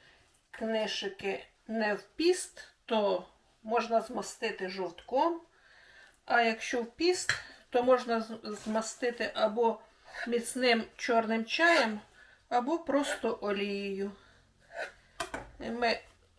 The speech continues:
змастимо олією. Останній книж у нас. Так краще навіть сподобалося, чим традиційно.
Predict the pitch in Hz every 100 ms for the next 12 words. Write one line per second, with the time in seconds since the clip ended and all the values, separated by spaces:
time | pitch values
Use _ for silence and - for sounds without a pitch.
0 | - - 220 247 254 - 202 190 185 233
1 | 233 190 175 165 175 170 185 - - -
2 | - 190 180 175 170 170 - 226 311 330
3 | 302 285 262 - - - _ _ _ -
4 | - - 214 208 - - 208 196 - 190
5 | 190 180 185 - - 190 277 330 311 302
6 | 277 294 277 - _ _ _ _ _ -
7 | - _ - - _ - 226 214 _ -
8 | - 208 - - _ _ - 220 202 214
9 | - - 220 214 208